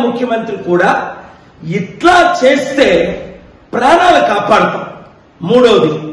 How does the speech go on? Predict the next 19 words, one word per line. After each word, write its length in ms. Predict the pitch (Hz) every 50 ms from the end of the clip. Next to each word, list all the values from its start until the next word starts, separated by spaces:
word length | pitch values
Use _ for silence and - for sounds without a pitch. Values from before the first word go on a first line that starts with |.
| - - - - - - _ - 123
డ్రగ్స్ 440 | 123 220 262 285 - 240 - - 339 330 294 254 240
ఎంత 200 | 240 240 240 254 220 185 190
ఘోరంగా 400 | 190 190 214 247 247 247 247 226 220
వాడుతున్నారు. 420 | 220 214 - - 220 214 220 214 196
ఇప్పుడు 160 | 180 196 196 185
విశాఖపట్నంలో 640 | 185 - 226 220 - - 214 196 196 202 214 240 277 269 - -
ఇరవై 200 | 226 240 233 226 220
ఐదు 120 | 226 220 214
వేల 120 | 214 190 - -
కేజీలు 300 | 208 220 220 247 262 240 - 196
డ్రగ్స్ 340 | 214 214 196 165 - - 196 - - - - - - - - -
తీసుకొచ్చిన 480 | 294 294 - - 269 254 - - 277 294 285
ఈ 60 | 254 226 220
రెండు 180 | 220 220 220 - 220
పార్టీల్లో 420 | 208 196 - - 226 226 226 262 247 190 175
ఒకరు 220 | - - - - - - - - - - - - - _ _ _ _ - - - - _ _ - - - - - - - - - 254
అమ్ముతుంది, 480 | 277 285 285 - - 247 - 180 165 170 - - -
వేల 200 | 247 294 330 320 - - -
కోట్లు. 380 | 233 226 220 226 233 226 175